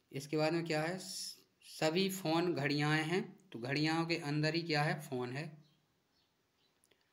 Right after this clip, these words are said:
और सभी घड़ियाएँ हैं जो वो क्या है, टेलीविज़न है, तो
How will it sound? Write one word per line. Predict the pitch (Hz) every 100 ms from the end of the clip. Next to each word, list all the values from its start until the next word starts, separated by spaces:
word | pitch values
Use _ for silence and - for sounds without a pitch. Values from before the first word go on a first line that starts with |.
| _ _ 139
और | 151 170
सभी | - 165 190 175
घड़ियाएँ | 160 160 160 165 170
हैं | 156 143
जो | 170
वो | 202
क्या | - 156
है, | 175 170
टेलीविज़न | 143 131 120 113 110 107
है, |
तो | 107